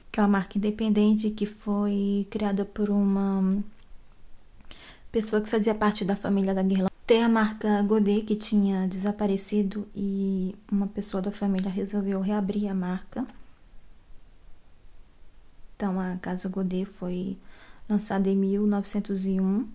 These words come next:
Então, em mil novecentos e vinte e um, eles lançaram o perfume, é, Petite Fleur Bleue. Tem uma cor de rosa, jasmim e bois de cedro. Tem-se a marca Anatole Le Breton, que também é uma marca independente.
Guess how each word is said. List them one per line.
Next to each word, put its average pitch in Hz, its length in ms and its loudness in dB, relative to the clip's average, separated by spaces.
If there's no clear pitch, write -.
Então, 214 280 0
em 214 80 6
mil 214 200 6
novecentos 214 500 0
e 208 80 4
vinte 208 280 2
e 226 40 -2
um, 214 60 2
eles 196 160 2
lançaram 202 500 0
o 190 40 -4
perfume, 202 840 0
é, 190 600 -2
Petite 214 800 -4
Fleur 208 500 2
Bleue. 208 480 2
Tem 202 320 2
uma 196 240 0
cor 202 280 -2
de 190 260 -2
rosa, 202 460 0
jasmim 196 760 0
e 202 80 0
bois 190 260 -2
de 185 60 -8
cedro. 196 560 -4
Tem-se 233 540 2
a 226 80 2
marca 214 360 4
Anatole 214 420 4
Le 202 160 2
Breton, 208 500 -2
que 214 100 -8
também 208 300 0
é - 20 4
uma 214 60 4
marca 196 680 -2
independente. 202 960 0